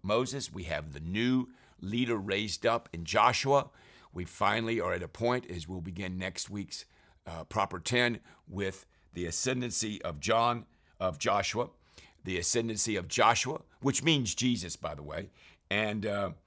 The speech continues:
and his, uh, leadership in overtaking those tribes and those persons and those countries, if you will, that are located in Israel that have to be, uh, taken out so that the people of Israel can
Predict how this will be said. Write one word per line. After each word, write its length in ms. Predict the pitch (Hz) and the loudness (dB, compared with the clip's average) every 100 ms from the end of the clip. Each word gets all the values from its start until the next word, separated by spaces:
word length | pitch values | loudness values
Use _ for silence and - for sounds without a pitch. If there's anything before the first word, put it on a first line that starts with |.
| _ _ - | _ _ -6
and 280 | 98 101 95 | -4 -4 -2
his, 440 | 101 101 92 - | -2 -2 -2 -6
uh, 280 | - 85 82 - - | -4 -4 -6 -10 -8
leadership 640 | 110 120 120 - 110 90 - _ _ | 0 2 4 2 0 -2 -8 _ _
in 340 | - 101 98 - | -8 -6 -6 -4
overtaking 760 | 107 110 117 110 107 104 95 85 - _ - | -2 0 0 0 0 -2 -6 -8 -18 _ -10
those 480 | 87 113 135 139 | 2 8 8 6
tribes 540 | - 127 104 85 87 - | 0 4 6 6 0 -6
and 160 | 90 | -6
those 340 | 92 101 101 - - _ | -4 -2 -4 -8 -14 _
persons 600 | - 127 123 - 85 78 | -2 4 4 4 -2 -8
and 140 | - 87 | -8 -6
those 280 | 98 98 - _ - - _ | -4 -6 -8 _ -20 -20 _
countries, 580 | - 139 131 104 90 - - | 0 2 2 -2 -4 -6 -8
if 300 | 85 95 - | -8 -8 -6
you 80 | 101 | -6
will, 360 | 101 98 90 - - | 0 0 0 -4 -20
that 340 | - 92 101 98 | -12 -2 0 0
are 180 | 90 90 | -2 -2
located 600 | 104 113 104 104 98 82 | 0 0 2 0 0 -4
in 160 | 98 | -4
Israel 340 | 95 90 92 85 | -4 -4 -4 -4
that 180 | 82 | -6
have 320 | - 95 85 - | -6 -6 -6 -8
to 80 | 78 | -10
be, 260 | 82 80 - _ _ - | -8 -10 -12 _ _ -12
uh, 180 | 80 78 | -10 -6
taken 340 | - 101 98 | -2 -2 -2
out 340 | 87 85 76 - | 0 2 0 -4
so 220 | - 95 | -8 -6
that 140 | 82 78 | -6 -8
the 60 | |
people 300 | 82 90 80 | -8 -8 -8
of 100 | 82 | -8
Israel 280 | 80 71 73 | -10 -10 -12
can 260 | 69 69 | -12 -14